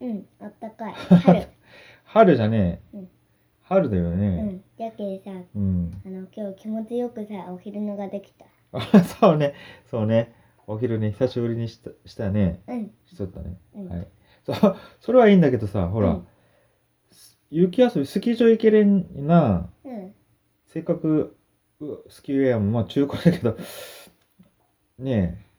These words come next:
Speaker 2: 前のが着れんくなったけ、かっこいいの用意したのにな。一回も行けれずに終わってしまいそうです。
Speaker 1: はい。
Speaker 2: 困りました。<laughs> 困りました。ちょっと残念ですが。はい。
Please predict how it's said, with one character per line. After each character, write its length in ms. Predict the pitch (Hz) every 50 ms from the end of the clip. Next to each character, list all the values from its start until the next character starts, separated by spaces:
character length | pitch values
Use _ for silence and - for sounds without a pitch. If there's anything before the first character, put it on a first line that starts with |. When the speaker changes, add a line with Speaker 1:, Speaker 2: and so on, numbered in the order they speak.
| _ _ _ _ _ _ _ _ _ _
Speaker 2:
前 240 | 135 127 135 139 135
の 60 | 131
が 100 | 120 113
着 120 | 113 - 131
れ 140 | 127 127 120
ん 60 | 113
く 80 | 127
な 80 | 127 123
っ 80 | 117 -
た 100 | 107 98
け、 380 | 90 101 95 92 - 87 - _ _ _ _ _ _ _ _ _ _ _ _ _ _ _ _ _ _
か 100 | - 120
っ 80 | 113
こ 100 | - 127
い 40 | 120
い 40 | 113
の 380 | 104 98 92 92 90 87 - - _ _ _ _ _ _ _ _ _ _ _ _ _ _ _ _ _ _ _ _ _ _ _ _ _ _ _ _ _ _ _
用 140 | - 123 110
意 20 |
し 80 | 107 -
た 100 | - 98
の 100 | 87 80
に 100 | 85 95
な。 280 | 101 101 92 85 76 - - _ _ _ _ _ _ _ _ _ _ _
一 100 | - 107 - _ -
回 120 | 156 151
も 120 | 151 151 151
行 100 | 147 147
け 80 | - 156
れ 120 | 151 143
ず 100 | 127 113
に 80 | 101 98
終 160 | 98 98 98
わ 60 | 95
っ 20 |
て 80 | - 98
し 80 | 92 104
ま 120 | 101 98
い 40 | 95
そ 140 | - 98 92
う 40 |
で 200 | 80 85 90 87
す。 760 | 87 - - - - - - - _ _ _ _ _ _ _ _
Speaker 1:
は 40 | 202
い。 100 | 196 185 - _ _ _ _ _ _ _ _
Speaker 2:
困 160 | - 92 90
り 80 | 87 87
ま 140 | 90 90 85
し 60 | -
た。 280 | - 82 78 76 - - _ _
<laughs> 120 | _ _
困 160 | - 104 - -
り 120 | 208 185 175
ま 100 | 196 175
し 100 | - -
た。 140 | - - - - - - - -
ち 80 | - -
ょ 40 | 107
っ 20 |
と 100 | 90 101
残 220 | 92 107 104 107 110
念 140 | 104 98 92
で 80 | 92
す 100 | 87 -
が。 200 | 90 98 98 90
は 240 | 90 92 - 131 123 113
い。 100 | -